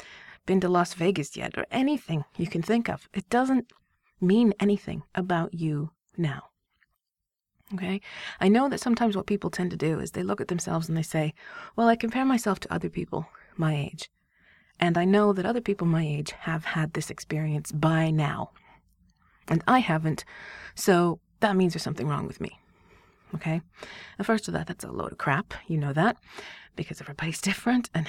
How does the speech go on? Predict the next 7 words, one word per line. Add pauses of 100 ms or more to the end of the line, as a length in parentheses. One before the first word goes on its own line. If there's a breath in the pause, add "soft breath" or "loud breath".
(100)
everybody
has (240)
wildly
different (200)
experiences
in
life.